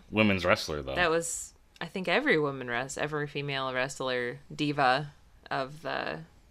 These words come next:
Speaker 2: yeah, the early aughts.
Speaker 1: Was that the height of plastic surgery, like, the late nineties, would you say? Like,
Speaker 2: No. I
Speaker 1: No.
Speaker 2: would say the eighties.
Speaker 1: You say eighties are?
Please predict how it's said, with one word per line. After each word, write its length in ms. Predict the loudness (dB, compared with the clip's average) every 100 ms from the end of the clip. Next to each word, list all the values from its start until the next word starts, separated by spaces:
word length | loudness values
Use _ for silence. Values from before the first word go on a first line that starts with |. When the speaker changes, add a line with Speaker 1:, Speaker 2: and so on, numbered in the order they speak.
| -20 -20 -18 -6
Speaker 2:
yeah, 220 | -4 -4
the 160 | -4
early 240 | -4 -4 -4
aughts. 560 | -4 -4 -8 -12 -12 -16 -20 -20 -20 -18 -4
Speaker 1:
Was 120 | 6
that 140 | 8
the 60 | 8
height 320 | 8 10 10
of 100 | 8
plastic 400 | 8 10 10 6 6
surgery, 460 | 6 6 6 8
like, 180 | 8 6
the 60 | 6
late 220 | 6 8
nineties, 440 | 8 8 8 4
would 120 | 2 0
you 80 |
say? 400 | 4 8 8 8 4
Like, 160 | 0
Speaker 2:
No. 200 | 0 -6 -10 -16 -20 -20 -20 -20 -20 0
I 120 | 4
Speaker 1:
No. 120 | 4
Speaker 2:
would 120 | 4 -4
say 160 | -10
the 140 | -8 -6
eighties. 720 | -6 -6 -8 -10 -12 -16 -18 _ -4
Speaker 1:
You 100 | -2
say 240 | 6 8
eighties 340 | 8 6 6 6
are? 220 | 6